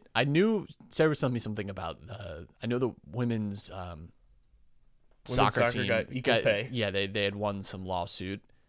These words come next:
Speaker 2: Um, there was something with the W N B A, which I'll find, and then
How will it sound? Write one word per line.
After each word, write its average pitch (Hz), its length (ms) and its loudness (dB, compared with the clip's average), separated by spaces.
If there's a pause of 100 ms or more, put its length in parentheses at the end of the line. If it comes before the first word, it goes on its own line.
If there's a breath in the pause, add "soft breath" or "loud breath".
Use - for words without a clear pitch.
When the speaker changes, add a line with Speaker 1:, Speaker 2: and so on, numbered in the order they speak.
(140)
Speaker 2:
Um, 101 600 -2 (140)
there 110 100 -4
was 110 80 -6
something 139 300 2
with 127 120 0
the 123 60 -6
W 113 380 0
N 107 100 -2
B 101 140 -4
A, 98 100 0
which 98 220 -6
I'll 92 100 -4
find, 98 560 -6
and 113 180 -8
then 104 520 -6